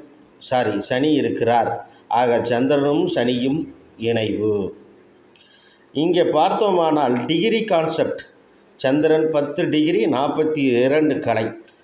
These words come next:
சனி ஒன்பது டிகிரி ஐம்பத்தி ஐந்து கலை. ஆக சனியும் சந்திரனும் மிக மிக நெருக்கமாக இருக்கிறார். இது கூட அவருடைய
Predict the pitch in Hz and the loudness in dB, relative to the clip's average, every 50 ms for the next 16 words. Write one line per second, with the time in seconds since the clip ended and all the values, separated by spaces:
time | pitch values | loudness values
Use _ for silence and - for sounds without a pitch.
0 | _ - - - 139 135 139 170 196 180 143 123 127 143 151 160 151 143 - 131 | _ -20 -8 -4 -2 0 2 2 2 2 2 2 2 2 2 2 2 2 2 0
1 | 127 135 151 165 170 - - 120 127 143 151 156 156 151 156 - 143 127 110 117 | 0 0 0 0 0 0 0 0 0 0 0 0 0 0 0 0 0 0 0 0
2 | 135 131 120 101 113 104 104 104 - - - - - _ _ - _ - 104 107 | 0 -2 -2 -2 -2 -2 -2 -2 -6 -8 -16 -20 -20 _ _ -16 _ -2 0 2
3 | 120 123 123 123 117 123 143 151 - - - - - - - - - - - 120 | 2 2 2 2 2 2 2 2 0 -2 -6 -10 -16 -20 -20 -20 -10 -4 -2 0
4 | 123 139 147 143 156 165 175 202 175 - 143 127 135 135 143 139 135 127 123 120 | 0 0 0 0 0 0 0 0 0 0 0 0 2 2 2 2 2 2 0 0
5 | 117 110 110 - - - - - 107 113 123 120 117 143 151 143 143 139 131 139 | 0 -2 -4 -6 -12 -20 -12 -6 -4 -2 -2 0 0 0 0 2 2 2 0 0
6 | 151 139 113 110 113 123 - - 135 127 123 120 120 113 117 113 104 104 - - | 0 0 0 0 0 0 0 -2 -2 0 0 0 0 2 2 0 0 -2 -2 -4
7 | 110 104 104 101 95 - - - - _ - - - 104 127 139 147 151 - 139 | -2 0 0 0 0 -2 -8 -14 -18 _ -20 -12 -6 -2 0 0 2 0 0 0
8 | 151 170 190 208 208 180 127 113 101 - - - - - - - - - - 127 | 2 2 2 4 4 2 2 2 0 -2 -6 -10 -16 -20 -20 -20 -10 -4 0 0
9 | 143 147 143 135 131 127 123 113 | 2 2 2 2 2 2 2 2